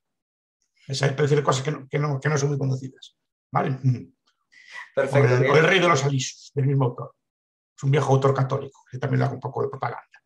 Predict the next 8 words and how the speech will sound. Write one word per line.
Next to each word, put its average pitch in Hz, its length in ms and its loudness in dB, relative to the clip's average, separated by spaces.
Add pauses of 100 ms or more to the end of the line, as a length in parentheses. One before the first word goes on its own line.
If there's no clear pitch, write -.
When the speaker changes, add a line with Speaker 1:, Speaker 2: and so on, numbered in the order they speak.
(380)
Speaker 1:
<laughs> - 1120 -10
Michel 135 280 0
Tournier. - 280 -4 (560)
Y 135 80 -2
de 131 140 2
Gu-, 180 240 4
Guido 160 220 4
Hulsmann. 131 420 2